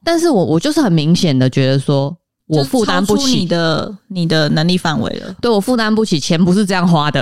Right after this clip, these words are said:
Speaker 2: 嗯，嗯，嗯。
Speaker 1: 这样。然后而且我在跟我同学就是一对一咨商的时候，那个时候已经是九点半、十点多了。
Speaker 2: 嗯。
Speaker 1: 然后呢，他们，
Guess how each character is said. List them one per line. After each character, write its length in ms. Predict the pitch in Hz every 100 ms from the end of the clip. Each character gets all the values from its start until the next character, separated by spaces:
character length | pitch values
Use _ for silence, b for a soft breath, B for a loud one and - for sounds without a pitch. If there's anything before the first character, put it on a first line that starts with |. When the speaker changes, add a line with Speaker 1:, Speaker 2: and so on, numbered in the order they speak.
| -
Speaker 2:
嗯， 180 | 196 160
嗯， 180 | 180 151
嗯。 280 | 160 170 170
Speaker 1:
这 80 | 175
样。 160 | - - b b
然 120 | 196
后 80 | 285 -
而 120 | 233
且 360 | - 220 156 - _ _ -
我 180 | 160 156
在 260 | - 247
跟 220 | 202 208 214
我 140 | 139
同 260 | - 139 151
学 300 | - 131 127
就 120 | 156
是 200 | - 156
一 160 | 170
对 180 | 175 170
一 160 | 147 151
咨 180 | - 151
商 220 | 151 131
的 60 |
时 80 | 127
候， 40 | 160
那 60 |
个 80 | 202
时 80 | 175
候 100 | 156
已 60 |
经 240 | 131 147 165
是 220 | - 165
九 180 | 143 143
点 200 | 156 117
半、 200 | 147 139 120 - 143
十 220 | - 147
点 180 | 165 135
多 200 | - 131
了。 100 | 127 -
Speaker 2:
嗯。 340 | 190 175 143 175
Speaker 1:
然 160 | 175 180
后 140 | 262
呢， 200 | 247 208
他 160 | 208 220
们， 240 | 208 175